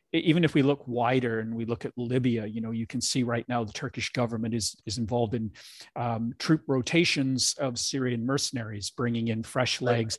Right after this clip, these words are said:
Speaker 1: taking out those that have been there for a while. And it's an ongoing thing. And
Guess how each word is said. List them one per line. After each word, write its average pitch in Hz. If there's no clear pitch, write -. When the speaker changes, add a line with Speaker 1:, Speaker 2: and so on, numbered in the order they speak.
Speaker 1:
taking 127
out 120
those 117
that 113
have 110
been 113
there 113
for 117
a 113
while. 110
And 110
it's -
an 123
ongoing 113
thing. 117
And 110